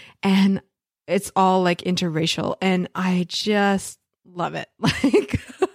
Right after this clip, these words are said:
<laughs> it does something for me and my love for being a size queen and, uh, B B C. Like, it just does something <laughs> for me. And, uh,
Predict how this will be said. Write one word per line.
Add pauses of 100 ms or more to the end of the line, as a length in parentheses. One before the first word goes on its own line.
(260)
<laughs>
it
does
something
for
me
and
my
love
for
being
a
size
queen
and,
uh,
B
B
C.
Like,
it
just
does
something
<laughs>
for
me. (840)
And,
uh,